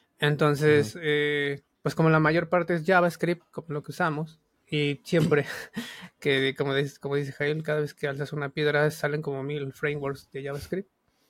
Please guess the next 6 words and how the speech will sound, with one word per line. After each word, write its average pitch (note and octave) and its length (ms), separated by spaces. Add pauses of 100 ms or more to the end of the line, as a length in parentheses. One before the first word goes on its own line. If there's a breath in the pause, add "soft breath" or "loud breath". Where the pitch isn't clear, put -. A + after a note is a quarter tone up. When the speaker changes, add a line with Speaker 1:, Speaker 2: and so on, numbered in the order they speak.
(140)
Speaker 2:
Ujú. B2+ 340 (500 loud breath)
Speaker 1:
¿Cuántos E3+ 400
de F3 200
esos F3+ 540 (540)
nos C#3+ 260
ayudan D3+ 580